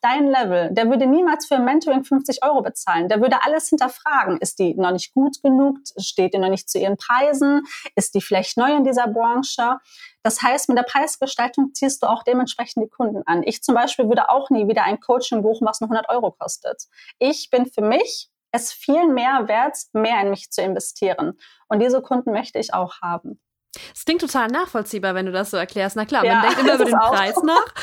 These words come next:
Speaker 2: So, äh, okay, das ist ja günstig. Ach, warum ist denn das jetzt günstiger? Aber klar, man denkt natürlich dann auch immer, „Hä, okay, ist das professionell oder nicht?“ Klar.
Speaker 1: Richtig,
Speaker 2: Wenn du das so
Speaker 1: weil,
Speaker 2: sagst, logisch.
Speaker 1: weil, äh, Menschen, die, Menschen, die bereit sind, mehr in sich zu investieren, die werden auch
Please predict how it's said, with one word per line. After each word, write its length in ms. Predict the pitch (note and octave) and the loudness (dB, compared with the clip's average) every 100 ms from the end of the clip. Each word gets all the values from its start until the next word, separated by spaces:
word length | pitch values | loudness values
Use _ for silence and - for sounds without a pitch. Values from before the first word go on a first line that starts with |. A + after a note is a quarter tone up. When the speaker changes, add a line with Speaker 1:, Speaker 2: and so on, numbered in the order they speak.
| - - | -10 -4
Speaker 2:
So, 220 | D4+ D#4 | 0 0
äh, 240 | B3 C#4 C#4 | 2 0 0
okay, 200 | C#4+ G#4+ | 0 0
das 140 | G4 F4+ | 0 0
ist 120 | E4+ | -2
ja 80 | D4+ | 0
günstig. 360 | D#4 F4 F4+ D#4 | 0 0 0 0
Ach, 60 | - | 2
warum 200 | C#4 C4+ | 0 0
ist 120 | D4 | -2
denn 80 | C#4 | -2
das 160 | B3+ | -2
jetzt 180 | B3 G#3+ | -4 -4
günstiger? 460 | A#3+ B3 - F4 E4+ | -2 -2 0 0 0
Aber 160 | E4 | 0
klar, 240 | E4 - A#3+ | -2 -2 -2
man 160 | G3+ | -2
denkt 180 | G3+ C4 | -2 -2
natürlich 300 | C#4+ C4 B3 | -2 0 0
dann 180 | B3 G3+ | 0 -2
auch 60 | G3 | -4
immer, 160 | B3 | -6
„Hä, 300 | A3+ A3 C#4+ D#4+ | -6 -6 -4 -4
okay, 460 | A#3+ C4 C#4 C#4+ | -6 -6 -4 -2
ist 180 | C#4+ - | -2 -6
das 120 | A#3 | -10
professionell 720 | - A#3 A#3 G#3+ G3+ F#3+ A3 A#3 | -4 -4 -2 -4 -4 -2 -2 -2
oder 160 | F#3 | -4
nicht?“ 320 | F3 F#3+ G4+ | -4 -4 -4
Klar. 400 | - A4 A#3+ F3 G3+ _ _ _ _ - | -4 -2 0 -2 -8 _ _ _ _ -4
Speaker 1:
Richtig, 240 | A3 A#3 | 0 2
Speaker 2:
Wenn 140 | A#3 | 2
du 60 | A3+ | 0
das 100 | F#3 | 0
so 80 | A#3+ | 2
Speaker 1:
weil, 80 | A#3 | 4
Speaker 2:
sagst, 360 | A#3+ A#3+ A#3+ | 4 2 0
logisch. 420 | F#4+ F#4 A3 - - | 0 0 0 -4 -2
Speaker 1:
weil, 460 | A3+ A3+ A#3 A#3+ A#3 | 0 4 4 4 2
äh, 100 | A3+ | 2
Menschen, 560 | A#3 A#3 D#4 - D4+ C4 | 2 2 0 2 2 4
die, 420 | B3 B3 A#3+ G#3+ D3+ F#3+ - | 4 4 2 0 -4 -4 2
Menschen, 360 | B3+ F4 - | 2 2 2
die 60 | C4 | 2
bereit 400 | C4 A#3 C4 D#4 | 2 2 0 0
sind, 300 | D4 C#4 - | 2 2 2
mehr 260 | A#3 C4 C#4 | 2 2 2
in 120 | C4+ | 2
sich 240 | C#4+ C#4 | 0 -2
zu 100 | - | 0
investieren, 680 | B3 A#3+ C4+ - - C#4 C4 | 2 2 0 -2 0 0 2
die 160 | A3 A#3 | 0 2
werden 240 | C4+ C#4 | 2 2
auch 320 | - A#3+ - | 2 -2 -6